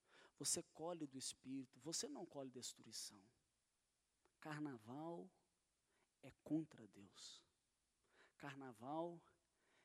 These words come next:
é anticristo. A pergunta é, o que fazer diante dessa palavra? Vem cá, Vitinho, vem encerrar aqui comigo. O que fazer diante dessa palavra?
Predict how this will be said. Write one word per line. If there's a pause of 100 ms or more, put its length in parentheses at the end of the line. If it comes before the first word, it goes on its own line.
(200)
é
anticristo. (420)
A
pergunta
é,
o
que
fazer (540)
diante
dessa
palavra? (420)
Vem
cá,
Vitinho,
vem
encerrar
aqui
comigo. (580)
O
que
fazer
diante
dessa
palavra?